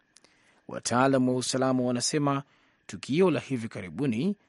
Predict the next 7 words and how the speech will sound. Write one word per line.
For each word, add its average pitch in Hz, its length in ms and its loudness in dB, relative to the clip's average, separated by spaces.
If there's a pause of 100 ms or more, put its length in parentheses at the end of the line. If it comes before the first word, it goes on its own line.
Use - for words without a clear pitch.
(160)
linapelekea 135 760 -2
ongezeko 113 520 -4
la 104 80 -2
wasiwasi 143 920 -4
la - 180 -10
kuongezeka 113 640 -12
haraka 117 560 -6